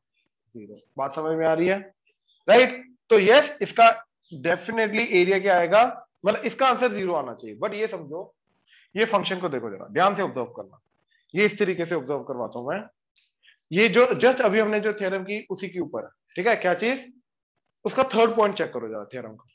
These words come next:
थ्योरम का third point check करो जरा, Positive है, ये square हो रहा है, Positive, नीचे Positive, तो ये चीज कभी negative जा सकती है?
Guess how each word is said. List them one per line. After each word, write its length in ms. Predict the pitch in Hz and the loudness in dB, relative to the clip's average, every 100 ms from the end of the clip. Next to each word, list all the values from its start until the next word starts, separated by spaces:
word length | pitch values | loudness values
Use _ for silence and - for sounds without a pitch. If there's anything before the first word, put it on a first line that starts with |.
| _ 175 | _ -4
थ्योरम 200 | 185 196 | -4 -4
का 60 | 185 | -4
third 140 | 180 | -4
point 180 | 180 180 | -4 -6
check 140 | 180 170 | -6 -6
करो 180 | 165 | -8
जरा, 80 | 165 - _ _ - _ _ - _ _ _ _ _ | -10 -14 _ _ -20 _ _ -20 _ _ _ _ _
Positive 480 | 170 147 127 107 95 | 0 0 -4 -8 -10
है, 60 | _ _ _ _ _ _ _ _ _ _ _ _ 143 | _ _ _ _ _ _ _ _ _ _ _ _ 2
ये 240 | 196 226 | 6 6
square 360 | 226 233 226 233 | 2 4 6 8
हो 80 | |
रहा 100 | 240 | 6
है, 180 | 254 254 - _ _ _ _ _ _ - | 4 0 -16 _ _ _ _ _ _ -2
Positive, 420 | 170 147 117 95 _ - _ _ _ _ _ - | -2 -2 -8 -14 _ -20 _ _ _ _ _ -4
नीचे 340 | 175 180 226 240 233 - | -2 4 4 4 -2 -12
Positive, 400 | 147 139 120 - _ | -10 -10 -12 -20 _
तो 60 | 247 | -2
ये 140 | 247 | 0
चीज 160 | 254 254 | -2 -2
कभी 180 | 254 254 | -2 0
negative 260 | 226 254 | -2 0
जा 160 | 240 240 | 0 0
सकती 280 | 262 269 | -2 -6
है? 100 | 240 | -6